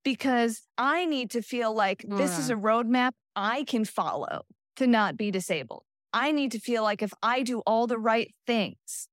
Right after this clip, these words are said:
Speaker 1: I won't be disabled. So I need to feel like your disability is within your control,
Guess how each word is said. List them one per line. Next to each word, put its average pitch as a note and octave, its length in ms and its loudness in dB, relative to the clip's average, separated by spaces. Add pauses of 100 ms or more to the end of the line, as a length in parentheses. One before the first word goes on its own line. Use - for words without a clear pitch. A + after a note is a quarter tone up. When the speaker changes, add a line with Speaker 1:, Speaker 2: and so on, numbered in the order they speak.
(140)
Speaker 1:
I A3+ 200 2
won't A3 300 0
be G#3 180 -2
disabled. F3 640 -6 (120)
So - 280 -6
I A#3+ 220 2
need C4 220 0
to G#3+ 80 -8
feel A#3+ 260 -4
like E3+ 240 0
your A3 360 0
disability G3+ 800 -2
is F#3+ 240 -4
within A3 520 2
your G#3 320 0
control, G3 800 -2